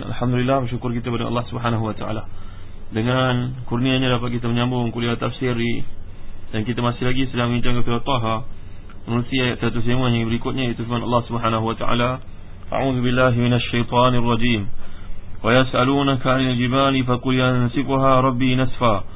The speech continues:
فيذرها قاعا صفصفا لا ترى فيها عوجا ولا أمتا يومئذ يتبعون الداعي لا عوج له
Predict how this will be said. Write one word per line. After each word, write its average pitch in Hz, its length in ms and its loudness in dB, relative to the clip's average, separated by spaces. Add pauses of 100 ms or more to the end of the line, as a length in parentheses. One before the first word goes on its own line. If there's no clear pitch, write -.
(540)
فيذرها 135 680 4
قاعا 135 600 4
صفصفا 127 600 6 (580)
لا 135 320 6
ترى 131 360 4
فيها 135 420 4
عوجا 131 400 4
ولا 127 540 2
أمتا 123 420 0 (520)
يومئذ 139 440 6
يتبعون 135 840 2
الداعي 131 680 2
لا 131 360 4
عوج 127 260 2
له 139 260 4